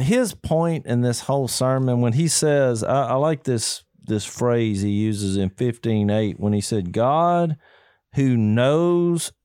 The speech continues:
the heart, showed that he accepted them by giving them the Holy Spirit to them, just as he did to us." 'Cause they were,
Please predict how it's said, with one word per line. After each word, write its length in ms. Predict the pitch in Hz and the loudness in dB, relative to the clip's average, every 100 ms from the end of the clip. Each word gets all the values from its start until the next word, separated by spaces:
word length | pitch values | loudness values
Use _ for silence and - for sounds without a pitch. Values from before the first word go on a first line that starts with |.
| - | -4
the 200 | 113 101 | -2 0
heart, 460 | 139 147 95 - _ _ _ _ _ _ | 0 0 -2 -6 _ _ _ _ _ _
showed 640 | - 147 156 165 151 123 | -4 0 2 2 2 2
that 160 | 123 117 | 0 0
he 200 | 135 127 | 2 0
accepted 600 | 98 - 147 147 123 113 | -2 -2 0 0 -2 0
them 360 | 120 117 113 | 0 2 2
by 160 | 110 110 | 0 0
giving 400 | 104 120 135 123 | 0 0 0 2
them 380 | 113 110 110 110 - | 2 2 0 -2 -4
the 140 | 107 | -4
Holy 260 | 120 120 107 | -2 -2 -2
Spirit 360 | - 131 135 | -4 -2 -2
to 100 | 127 | -2
them, 380 | 104 107 104 101 | -2 0 0 0
just 280 | 113 117 - | -2 -4 -4
as 120 | 104 | -4
he 120 | 107 | -2
did 320 | 104 113 110 107 | -2 -2 -2 -2
to 100 | 104 | 0
us." 160 | 131 - | 0 -2
'Cause 140 | 107 | -4
they 180 | 117 156 | 0 0
were, 240 | 156 98 | 0 -2